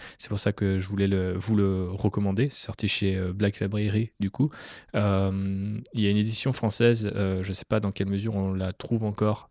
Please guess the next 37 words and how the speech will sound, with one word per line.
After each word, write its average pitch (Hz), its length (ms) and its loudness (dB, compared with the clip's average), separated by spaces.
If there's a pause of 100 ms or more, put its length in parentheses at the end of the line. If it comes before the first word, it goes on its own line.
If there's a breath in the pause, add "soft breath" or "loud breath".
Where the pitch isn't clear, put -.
(140)
euh, 90 300 -2
là 101 180 2
maintenant 98 320 -2
en 95 60 -2
décembre. 110 420 0 (300 loud breath)
Après, - 260 0
l'édition 101 360 -2
anglaise 98 300 -2
est 95 60 -4
encore 98 240 -4
assez 98 200 -6
dispo 98 220 -4
un 95 60 -2
petit - 140 -10
peu 110 120 -2
partout. 104 380 -2
On 101 40 0
a 95 100 0
vérifié 107 400 4
avant 104 160 4
d'enregistrer. 95 560 0 (420 loud breath)
Donc, 120 340 2
euh, 98 400 4
voilà, 92 320 0
jetez-vous 101 380 0
dessus - 200 -4
si - 140 -4
vous 98 160 -2
voulez 98 140 0
un 107 80 2
cadeau 104 340 0
original 101 460 4
pour, 101 240 2
euh, 95 260 4
pour 110 140 4
vos 104 220 4
ghouls. 127 380 2